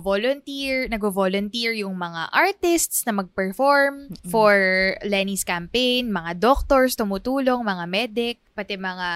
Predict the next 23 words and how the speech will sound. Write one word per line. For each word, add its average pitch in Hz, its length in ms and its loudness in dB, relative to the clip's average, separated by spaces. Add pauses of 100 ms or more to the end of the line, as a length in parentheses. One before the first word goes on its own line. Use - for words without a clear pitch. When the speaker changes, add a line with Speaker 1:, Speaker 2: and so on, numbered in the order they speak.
(640)
Speaker 1:
mga 202 240 -6
organizers 220 960 0
ay 220 140 -2
volunteers 185 600 -4
din 175 200 -10
lahat. 151 280 -14
So 226 140 -4
parang, 202 480 0 (420)
yun, 208 380 -6
nakakatuwa 254 480 -4
lang 190 300 -2
na 254 100 -6
ganun 320 380 2
karaming 311 520 6
tao 196 760 2 (320)
ang 262 220 -4
napagbuklod-buklod. 254 1500 6 (400)
<laughs> - 480 2
Speaker 2:
Ang 302 180 6
good 294 240 0
vibes, 330 440 4
ma'am, 311 320 0
no? 262 460 0